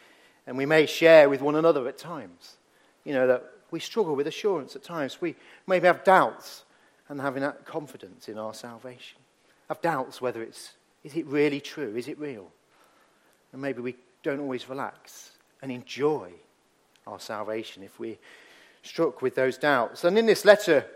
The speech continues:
in one John, John is writing to a church that are suffering doubts. And it seems he's, he's writ-, writing to a church that has just split. If you flick over to chapter two, verse nineteen, you'll read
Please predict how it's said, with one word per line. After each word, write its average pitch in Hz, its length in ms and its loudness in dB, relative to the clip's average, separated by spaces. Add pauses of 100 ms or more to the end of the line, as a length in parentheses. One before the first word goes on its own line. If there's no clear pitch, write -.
(420)
in 151 140 -6
one 160 200 2
John, 147 320 6
John 170 220 2
is 156 120 -4
writing 165 400 -2
to 151 120 -12
a - 20 -8
church 190 380 -4
that 139 120 -4
are 135 60 -10
suffering 131 460 -6
doubts. 101 500 -16 (1700)
And 151 100 -4
it 143 60 -6
seems 180 440 2
he's, 151 580 -2 (160)
he's 135 180 -8
writ-, 190 300 0
writing 180 320 2
to - 100 -10
a 147 60 -10
church 143 400 -4
that 156 80 -8
has 156 160 -12
just - 260 -12
split. - 520 -10 (600)
If - 80 -20
you 131 60 -10
flick - 240 0
over 143 200 8
to - 120 -6
chapter - 320 -4
two, 143 280 -2
verse 131 300 -4
nineteen, 139 560 -4
you'll 139 160 -2
read 156 480 0